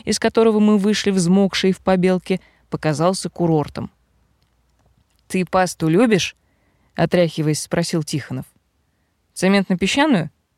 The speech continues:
Да дрожи. Тогда окей». Ресторан он выбрал итальянский. Цены в гуманно выставленном перед входом меню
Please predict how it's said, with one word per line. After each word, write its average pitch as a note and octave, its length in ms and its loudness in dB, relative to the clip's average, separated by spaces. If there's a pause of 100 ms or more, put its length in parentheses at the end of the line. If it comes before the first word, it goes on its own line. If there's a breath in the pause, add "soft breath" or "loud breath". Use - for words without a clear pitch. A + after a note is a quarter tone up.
(140)
Да F#3+ 180 0
дрожи. E3+ 420 0 (640)
Тогда E3+ 460 2
окей». D3 380 -4 (1700 soft breath)
Ресторан A#3+ 500 0
он D4 140 0
выбрал G#3 360 0
итальянский. D#3+ 840 -2 (380)
Цены E3+ 560 0
в D3 80 -12
гуманно E3+ 560 0
выставленном D#3+ 680 -2
перед D#3 220 -4
входом D3+ 360 -4
меню F3+ 380 0